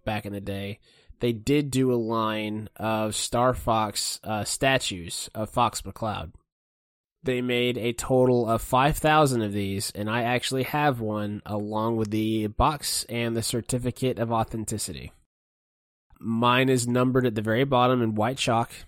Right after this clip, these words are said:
It is, or, uh, no, not chalk. Uh, it's a white marker. I have twenty-four fifty-nine out of five thousand.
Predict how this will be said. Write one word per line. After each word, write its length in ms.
It 160
is, 200
or, 280
uh, 60
no, 260
not 240
chalk. 320
Uh, 300
it's 80
a 60
white 260
marker. 560
I 200
have 380
twenty-four 800
fifty-nine 840
out 120
of 100
five 260
thousand. 420